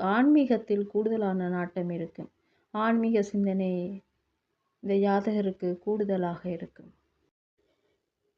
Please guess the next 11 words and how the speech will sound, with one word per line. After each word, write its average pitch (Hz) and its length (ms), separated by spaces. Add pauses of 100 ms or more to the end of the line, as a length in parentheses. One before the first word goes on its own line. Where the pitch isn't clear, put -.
(200)
கேது 269 380
என்பது 196 400 (120)
முக்தி, 185 440 (280)
துறவு, 226 480 (160)
உலக 226 400
விவகாரங்களில் 208 960
இருந்து 202 380
விடுபடுதல் 196 680
போன்றவற்றை 180 600
குறிக்கிறது. 165 640 (500)
குரு 220 280